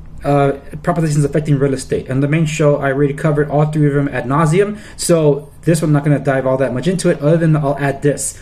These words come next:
Since my episodes have gone up, there have been very deceiving ads that look like they're be-, they're backed by the realtors,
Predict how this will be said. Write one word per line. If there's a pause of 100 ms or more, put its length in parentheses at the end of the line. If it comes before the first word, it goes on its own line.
(100)
Since
my
episodes
have
gone
up, (320)
there
have
been (200)
very
deceiving
ads
that
look
like
they're
be-,
they're
backed
by
the
realtors,